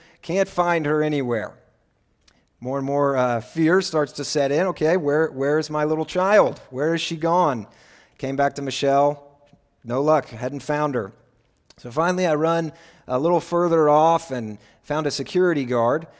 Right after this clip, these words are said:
And I think the security guards can recognize a parent who's lost their child because he, he saw me and saw my facial expression and my, uh, urgency.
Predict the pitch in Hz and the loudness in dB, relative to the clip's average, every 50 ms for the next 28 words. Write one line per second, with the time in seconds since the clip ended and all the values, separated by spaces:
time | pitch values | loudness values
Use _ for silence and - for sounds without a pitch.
0 | _ - _ _ _ _ _ _ - 139 151 160 165 - 240 - - 190 - - | _ -20 _ _ _ _ _ _ -6 -2 -2 -2 0 0 -2 -2 -2 -4 -6 -6
1 | 175 - - 180 180 175 165 151 151 156 156 156 143 - - 151 143 131 143 147 | -6 -4 -2 0 0 0 0 2 2 4 4 4 2 0 -4 -6 -2 0 0 0
2 | 151 - 160 143 139 139 131 131 127 120 127 123 - 147 135 135 135 139 143 - | 0 -2 -4 -6 -4 -4 -2 -2 -2 -2 -4 -4 -4 -4 -4 -2 -2 -4 -4 -6
3 | 139 131 120 131 135 135 135 131 - - 123 120 120 - 143 131 127 123 120 120 | -6 -6 -4 -2 -2 -2 -2 -2 -4 -4 -6 -4 -4 -2 -2 -2 0 -2 -2 -2
4 | 123 120 123 120 - 143 135 123 147 170 170 165 160 143 139 170 170 156 - - | -4 -6 -8 -8 -6 -6 -6 -4 -4 -4 -4 -6 -6 -6 -6 -6 -4 -4 -2 0
5 | 170 156 156 151 151 147 143 143 147 143 135 131 - 151 143 143 139 135 131 123 | 2 2 2 2 0 0 0 0 0 0 0 0 -2 -2 0 0 -2 -4 -6 -6
6 | - 139 135 135 - - 135 127 123 - - - 143 131 127 - - 143 131 127 | -4 -4 -6 -4 -6 -6 -6 -6 -6 -8 -8 -6 -4 -4 -4 -4 -4 -6 -4 -4
7 | 127 120 117 117 117 117 113 110 110 110 - 139 147 160 156 139 147 131 117 - | -4 -4 -4 -4 -4 -4 -4 -4 -4 -4 -2 0 0 0 0 -2 -4 -4 -4 -4
8 | 135 127 123 120 123 117 | -4 -4 -2 -4 -4 -8